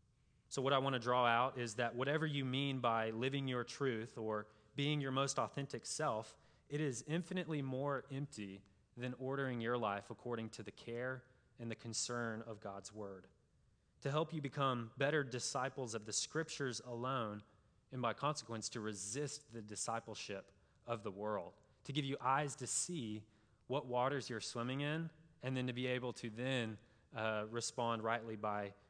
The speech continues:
looking to God's word instead. So you can see the topics that we'll be covering for the rest of the semester listed on the back of your handout. Logan also put together some, uh,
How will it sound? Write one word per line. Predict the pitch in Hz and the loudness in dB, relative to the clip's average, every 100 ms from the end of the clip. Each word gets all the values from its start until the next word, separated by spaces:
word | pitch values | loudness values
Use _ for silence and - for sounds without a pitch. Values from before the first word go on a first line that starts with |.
| _ 127 | _ -6
looking | 127 127 | -4 -4
to | 120 | -6
God's | 113 107 104 - | 0 0 0 -4
word | 110 104 98 - _ - | -4 -4 -6 -12 _ -10
instead. | 117 107 - 110 101 - _ _ _ _ - - | -8 -6 -6 -6 -6 -10 _ _ _ _ -20 -8
So | - 151 | -2 0
you | 208 | 2
can | 214 | 2
see | 180 - 180 | 2 2 0
the | |
topics | 147 143 135 190 - | 2 2 2 2 2
that | 151 | 0
we'll | 143 143 | 0 0
be | 135 | 0
covering | 131 135 151 147 | 2 2 2 0
for | 139 | -2
the | 117 | 2
rest | 120 - | 2 2
of | 135 | -4
the | 117 | -4
semester | - 113 120 - 135 | -4 0 0 -2 -2
listed | 120 127 - 123 | -2 -2 -4 0
on | 113 107 107 | 2 2 0
the | 107 | 2
back | 113 120 | 2 2
of | |
your | 110 101 | -6 -2
handout. | 117 127 139 - - - - - | 0 4 2 0 -14 -20 -16 2
Logan | 120 131 127 | 4 4 4
also | 120 - 131 | 2 2 0
put | 120 131 | 0 -2
together | 123 120 120 120 | 0 0 2 0
some, | - 117 107 104 117 | 0 0 0 0 0
uh, | 110 104 98 | 0 0 -2